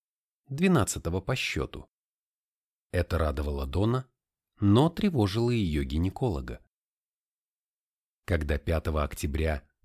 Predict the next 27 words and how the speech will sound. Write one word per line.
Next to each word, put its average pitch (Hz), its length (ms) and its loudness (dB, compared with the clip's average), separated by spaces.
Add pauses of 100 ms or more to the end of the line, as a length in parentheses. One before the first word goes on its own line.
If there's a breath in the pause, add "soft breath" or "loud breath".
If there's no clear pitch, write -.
тысяча - 400 0
девятьсот 80 460 -2
шестьдесят 76 560 -4
пятого 78 380 -2
года 71 440 -4 (300)
на 98 160 4
свет - 360 -2
появилась 71 560 -4
Мэри, 104 380 -2 (480)
двенадцатый 85 920 0 (220)
и 113 80 -2
последний 85 580 0
ребенок 95 400 0
в - 40 -8
семье, - 480 -4 (720)
Мими 180 380 6
было 147 280 4
сорок. - 640 -4 (920)
Врач 110 460 2
прямо 147 300 2
заявил 87 520 2
ей, 113 360 -2 (400)
что - 180 -2
если 170 320 2
она 135 180 4
снова 110 340 2
забеременеет, 117 920 0